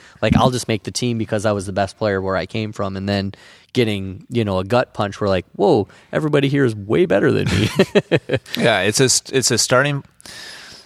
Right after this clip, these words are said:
Speaker 2: In the previous episode of the Shankcast, we, we, we talked quite a bit about perspective and, and having the, the lens of, like, our past experiences.
Speaker 1: Yep.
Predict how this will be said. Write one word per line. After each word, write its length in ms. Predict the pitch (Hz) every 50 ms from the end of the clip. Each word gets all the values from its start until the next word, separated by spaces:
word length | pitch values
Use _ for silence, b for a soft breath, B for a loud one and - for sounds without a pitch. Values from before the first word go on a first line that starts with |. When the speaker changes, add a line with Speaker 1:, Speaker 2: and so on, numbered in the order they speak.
| B B B B B _ _ _ _ -
Speaker 2:
In 120 | 127 127 131
the 60 | 123
previous 400 | - - 147 147 143 135 117 -
episode 420 | 123 110 - 110 - - 107 101 101
of 60 | 98
the 60 | 98
Shankcast, 500 | - - 110 104 - 107 95 92 87 -
we, 120 | 113 107 104
we, 300 | 98 104 107 104 104 101
we 140 | 104 110
talked 240 | 107 - 113 104 -
quite 160 | - 113 107
a 20 | 101
bit 100 | 101 98
about 200 | 92 98 95 85
perspective 760 | - 101 92 - - 101 98 - - 92 90 87 85 82 92
and, 500 | 90 90 90 90 87 87 87 87 98 - -
and 260 | 87 90 90 90 90
having 460 | 87 87 98 95 92 90 95 92 90
the, 320 | 90 87 87 85 85 90 98
the 220 | 104 107 101 110
lens 380 | 101 110 107 104 104 104 98 104
of, 440 | 101 98 95 92 90 82 - - - -
like, 160 | 95 - -
our 100 | 92 90
past 540 | - - - 98 95 98 101 - - - - _ _ _ _ - -
experiences. 840 | 101 - - - 117 104 98 98 98 95 101 95 95 92 85 - -
Speaker 1:
Yep. 100 | B